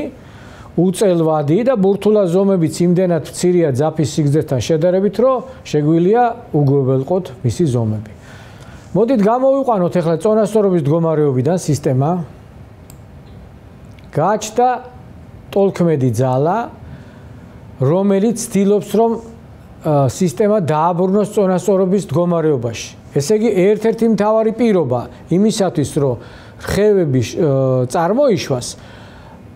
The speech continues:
საჭიროა, რომ წონასწორობიდან გამოყვანის შემდეგ სისტემაში ჩნდებოდეს რაღაცა ძალა, დამაბრუნებელი ძალა ვუწოდოთ მაგას, რომელიც ცდილობს, რომ სისტემა დააბრუნოს წონასწორობის მდგომარეობაში.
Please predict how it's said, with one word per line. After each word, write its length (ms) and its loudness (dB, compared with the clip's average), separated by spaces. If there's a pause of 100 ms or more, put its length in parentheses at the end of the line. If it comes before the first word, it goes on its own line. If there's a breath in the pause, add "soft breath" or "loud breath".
(360)
საჭიროა, 680 0
რომ 180 0 (100)
წონასწორობიდან 920 0
გამოყვანის 640 0
შემდეგ 520 0
სისტემაში 680 0
ჩნდებოდეს 680 0
რაღაცა 480 -2
ძალა, 480 0 (240 loud breath)
დამაბრუნებელი 880 0
ძალა 320 0
ვუწოდოთ 480 -2
მაგას, 360 -4 (340 loud breath)
რომელიც 520 0
ცდილობს, 400 0
რომ 160 0
სისტემა 380 0
დააბრუნოს 480 0
წონასწორობის 580 0
მდგომარეობაში. 760 0